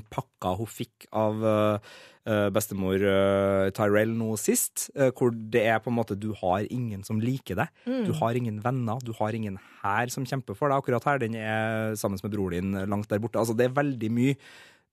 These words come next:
Speaker 1: som, eh, taler for et sammenbrudd, eh, for Cersei, for hun er ikke interessert i å gi etter, og hvis på en måte hun ser at hun taper, eh, så tror jeg hun, eh, vil heller se det brenne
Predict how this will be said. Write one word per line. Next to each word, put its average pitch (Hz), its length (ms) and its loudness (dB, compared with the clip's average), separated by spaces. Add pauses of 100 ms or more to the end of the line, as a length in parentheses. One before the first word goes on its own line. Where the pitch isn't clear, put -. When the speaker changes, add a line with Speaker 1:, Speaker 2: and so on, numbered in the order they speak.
(100)
Speaker 1:
som, 131 320 4
eh, 123 460 4
taler 113 500 2
for 117 160 2
et 101 160 -8
sammenbrudd, 110 880 -2
eh, 123 240 2
for 120 240 0 (240)
Cersei, 127 340 2
for 147 120 -2
hun 120 180 2
er 117 80 0
ikke 113 140 -4 (100)
interessert 104 460 -4
i 85 40 -2
å 101 160 2
gi 113 200 -2
etter, 101 260 0
og 131 80 2
hvis 113 180 -4 (160)
på - 60 -4
en 123 60 0
måte 113 180 0
hun 107 100 -2
ser 104 240 0
at 95 80 -2
hun 120 120 -4
taper, 131 580 0 (480)
eh, 127 120 -2
så 123 140 -2
tror 135 140 4
jeg 107 140 4
hun, 117 300 0 (100)
eh, 117 180 -2
vil 117 160 0
heller 104 320 -2
se 117 160 2
det 98 160 2
brenne 110 380 0